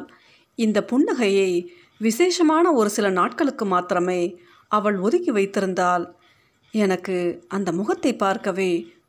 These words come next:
குற்ற உணர்வாக இருந்தது. நான் நடந்ததை சொன்னேன். அவள் முகம் வாடிவிட்டது. கன நேரத்தில் தாமரைப்பூ போல விகசித்திருந்த முகம் இப்படி வாழைப்பூ போல கூம்பிவிட்டதே.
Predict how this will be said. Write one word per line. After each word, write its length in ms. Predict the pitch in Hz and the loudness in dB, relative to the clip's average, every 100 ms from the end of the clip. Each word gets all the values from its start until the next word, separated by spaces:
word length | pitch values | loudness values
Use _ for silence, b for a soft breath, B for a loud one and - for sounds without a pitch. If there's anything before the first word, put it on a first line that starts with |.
| - | -10
குற்ற 320 | 233 233 370 | -8 -2 0
உணர்வாக 420 | 302 277 262 277 330 | 2 2 2 0 0
இருந்தது. 460 | 233 196 208 196 190 190 - b b b b - | 0 -2 -2 0 0 -4 -10 b b b b -8
நான் 380 | 208 190 180 175 - - | -2 0 2 0 -6 -12
நடந்ததை 500 | 196 196 294 339 247 | -8 -4 -2 0 0
சொன்னேன். 500 | - 196 185 185 180 175 - b b b - | 0 -2 0 0 -2 -6 -16 b b b -6
அவள் 280 | 202 196 180 | -2 0 -2
முகம் 320 | 180 330 330 | -4 -2 0
வாடிவிட்டது. 640 | 190 185 190 185 190 185 175 170 b b b b b - | 0 0 -2 -2 -2 0 -2 -2 b b b b b -6
கன 260 | 170 196 | -2 0
நேரத்தில் 640 | 247 185 180 180 - 180 165 165 b b b | 0 0 0 -4 -4 -4 -4 -8 b b b
தாமரைப்பூ 540 | 247 262 403 392 349 277 240 | 0 0 2 0 0 0 0
போல 300 | 254 311 339 | 2 4 2
விகசித்திருந்த 800 | 202 202 247 277 - 220 190 180 | 2 0 -2 -4 -2 -2 0 -2
முகம் 360 | 175 175 196 180 175 b b b - | -2 -2 -2 -2 -6 b b b -8
இப்படி 380 | 208 208 185 180 170 - 202 | -6 -2 0 2 0 0 -6
வாழைப்பூ 480 | 196 247 359 349 285 | -2 0 0 0 -2
போல 240 | 285 285 339 | 0 0 0
கூம்பிவிட்டதே. 760 | 285 214 214 185 185 185 185 | 0 -2 0 -2 -2 -2 -2